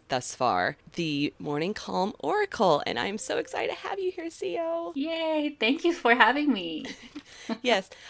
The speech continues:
Speaker 1: I do want to give some context about how I kind of found you on the great world of Instagram.
Speaker 2: Mm-hmm.
Speaker 1: So Shaman Mudong and,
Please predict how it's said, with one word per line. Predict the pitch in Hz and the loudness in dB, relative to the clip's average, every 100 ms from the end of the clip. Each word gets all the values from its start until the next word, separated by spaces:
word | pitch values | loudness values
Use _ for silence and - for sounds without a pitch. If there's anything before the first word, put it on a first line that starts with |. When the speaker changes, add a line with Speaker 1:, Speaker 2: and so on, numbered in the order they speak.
| - | 8
Speaker 1:
I | 233 262 | 8 8
do | 240 302 | 4 0
want | 320 | 0
to | |
give | 285 262 | -2 -2
some | 240 | -4
context | - 233 226 214 - | -4 -4 -2 -4 -2
about | 190 - | 0 0
how | - 262 320 311 - | -2 -2 -2 -2 -2
I | 214 | -2
kind | 220 202 | 0 -4
of | - | -4
found | - 196 202 196 | -6 -4 -2 -2
you | 143 120 127 190 - - - - - | -2 -4 -2 -4 -8 -20 -20 -20 -4
on | 170 165 156 143 - | 2 4 4 2 -2
the | 156 170 147 135 - 165 | 0 4 4 4 -2 -6
great | 175 165 - | 2 2 2
world | 160 151 | -2 0
of | 143 - | 0 0
Instagram. | 156 - 139 85 82 139 190 202 | -2 -2 -2 -2 -2 -6 -4 -4
Speaker 2:
Mm-hmm. | 185 170 175 | -4 -4 -2
Speaker 1:
So | 220 190 185 180 | 4 6 6 4
Shaman | 185 - 269 277 277 | 2 2 4 4 4
Mudong | 247 247 170 131 143 208 - - | 2 2 2 2 2 0 -2 0
and, | 170 170 165 165 165 | 2 2 2 0 -4